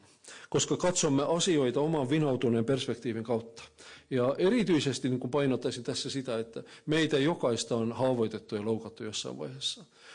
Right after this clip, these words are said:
Ja aina kun jokin haava vaikuttaa taustallamme, sitten se vinouttaa meidän perspektiiviämme. Ja me tiedämme sen, että kun, kun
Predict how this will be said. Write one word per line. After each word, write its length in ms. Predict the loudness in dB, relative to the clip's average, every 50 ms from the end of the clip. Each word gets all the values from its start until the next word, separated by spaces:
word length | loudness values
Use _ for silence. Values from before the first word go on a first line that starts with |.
| -8 -4
Ja 80 | -2 0
aina 380 | 0 2 2 4 2 2 2
kun 180 | 2 2 2 4
jokin 400 | 4 2 2 2 0 0 0 0
haava 640 | 0 0 2 2 4 4 2 2 2 0 0 -2 -4 -10 -18 -12 -6 -2
vaikuttaa 500 | 0 2 2 2 0 0 -2 -2 -2 -2
taustallamme, 720 | 0 2 2 0 0 0 0 0 2 2 0 0 -2 -6 -10 -10 -12 -16 -20 -20 -16 -6
sitten 360 | -2 -2 0 2 2 2 2
se 300 | 4 4 4 4 2 2 -2 -2 0
vinouttaa 560 | 2 4 4 4 4 2 0 0 0 0 2
meidän 280 | 2 4 2 2 2 2
perspektiiviämme. 920 | 2 0 0 0 0 -2 -2 -2 0 0 0 0 0 -2 -6 -6 -8 -12 -16 -18 -20 -20 -20 -20 -20 -20 -18 -6 -2
Ja 40 | 0
me 100 | 2 2
tiedämme 380 | 4 4 4 4 4 4 2
sen, 220 | 2 2 2 2 2
että 180 | 0 -2 -4
kun, 460 | -4 -4 -2 -2 -2 -4 -4 -8 -10 -10
kun 400 | -6 -4 -2 0 0 0 0 -2